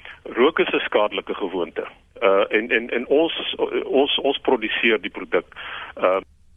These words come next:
sit, ons het die volle waardeketting in Suid-Afrika. Mens moet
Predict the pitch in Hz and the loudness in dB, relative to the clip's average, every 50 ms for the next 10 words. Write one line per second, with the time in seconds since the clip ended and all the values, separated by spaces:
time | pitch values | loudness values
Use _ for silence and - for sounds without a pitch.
0 | - - 127 - - 117 - 117 117 110 113 107 107 - - 151 156 180 160 - | -6 -6 -6 -4 -4 -2 0 0 0 0 0 -2 -2 2 2 2 2 2 0 -2
1 | 104 92 101 101 - 101 - - 98 - - 101 101 101 - - 98 98 - - | 0 0 0 0 -2 -2 -2 -2 -2 -2 -4 -4 -4 -6 -6 -6 -8 -6 -2 -2
2 | 98 90 - 95 92 - - 95 - - 95 92 95 95 90 - 98 92 | -2 2 2 0 0 -2 -8 -6 -2 0 0 0 0 -4 -8 -8 -10 -12